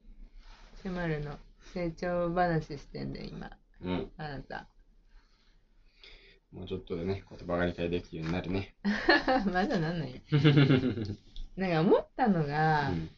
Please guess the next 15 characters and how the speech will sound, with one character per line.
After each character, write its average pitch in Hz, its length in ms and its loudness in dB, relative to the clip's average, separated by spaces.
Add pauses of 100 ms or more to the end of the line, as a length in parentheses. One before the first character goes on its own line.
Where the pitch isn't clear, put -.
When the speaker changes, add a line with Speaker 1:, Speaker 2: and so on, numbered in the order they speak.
(140)
Speaker 1:
思 269 240 4
っ - 20 6 (420)
た 339 160 2
よ 330 240 6
り、 302 540 4
Speaker 2:
う 87 60 -4
ん。 - 80 -8 (260)
Speaker 1:
あ 180 140 -6
の、 165 200 2
お 185 40 4
む 277 100 6 (200)
つ 196 120 0
の 147 600 0
Speaker 2:
う 90 60 -8
ん。 80 160 -6